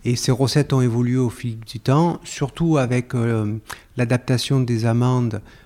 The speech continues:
en, dans les années dix-sept cents, dix-sept cent soixante du côté de Montélimar. L'amande a très rapidement remplacé la noix dans les recettes a-, ancestrales pour dériver à ce qu'on connaît maintenant comme étant le nougat blanc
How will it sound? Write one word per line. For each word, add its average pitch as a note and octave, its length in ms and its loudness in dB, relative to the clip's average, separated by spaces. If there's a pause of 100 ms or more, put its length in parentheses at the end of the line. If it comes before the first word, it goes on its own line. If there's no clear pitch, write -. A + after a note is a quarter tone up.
(120)
en, B2 220 0
dans A#2 120 2
les A#2 200 2
années A#2 240 2
dix-sept A#2 400 -4
cents, B2 180 0
dix-sept A2+ 320 -6
cent A#2 160 -4
soixante A#2 560 -4
du A2 140 -10
côté A2+ 260 -4
de A2+ 100 -4
Montélimar. G#2+ 760 -4 (260)
L'amande C#3+ 460 6
a A#2+ 260 2
très - 220 0
rapidement C3+ 560 0
remplacé A#2 580 -2
la A2+ 140 0
noix A#2+ 400 2
dans A2 180 -4
les A2 120 -2
recettes A2 440 -4
a-, G#2 240 -2
ancestrales A2 580 -4 (360)
pour A2+ 180 -6
dériver A2+ 500 0
à B2 120 -2
ce - 80 -10
qu'on A2+ 180 -4
connaît A#2 380 -2
maintenant G#2+ 400 -4
comme A2 200 -6
étant A#2+ 280 -2
le A#2 160 -2
nougat A2 300 -4
blanc A#2 340 -2